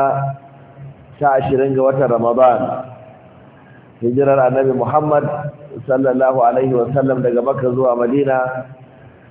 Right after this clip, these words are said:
yau shekara dubu ɗaya da ɗari hudu da arba'in da shida. Lissafin Nasara yan mishan, yau muna ishirin ga watan uku shekara ta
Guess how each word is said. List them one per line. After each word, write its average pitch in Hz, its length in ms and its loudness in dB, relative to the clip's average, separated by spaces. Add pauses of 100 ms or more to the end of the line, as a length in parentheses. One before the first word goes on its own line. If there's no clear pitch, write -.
(120)
yau 139 260 2
shekara 135 540 0
dubu 139 240 2
ɗaya 139 260 2
da 127 140 -2
ɗari 123 240 0
hudu 143 540 0 (1120)
da 120 640 2
arba'in 123 400 0
da 123 80 0
shida. 110 400 0 (1120)
Lissafin 123 640 0
Nasara 135 480 2
yan 139 160 0
mishan, 127 400 -4 (1300)
yau 143 320 0
muna 139 720 2 (560)
ishirin 135 480 -2
ga 135 80 2
watan 139 240 0
uku 135 320 0
shekara 127 480 2
ta 131 160 4